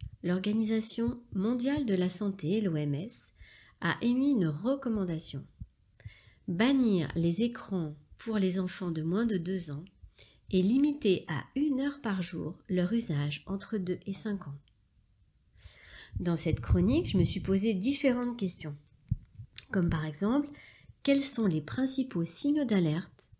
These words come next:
chez nos enfants ? Selon le monitorage suisse des addictions en deux mille quinze,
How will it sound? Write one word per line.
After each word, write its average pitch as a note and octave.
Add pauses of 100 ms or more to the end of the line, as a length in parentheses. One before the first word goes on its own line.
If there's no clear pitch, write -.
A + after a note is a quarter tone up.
chez -
nos E3+
enfants ? D3+ (1400)
Selon A#3+
le G#3
monitorage B3
suisse -
des D#3+
addictions G3
en D#3+
deux D#3+
mille A3
quinze, D#3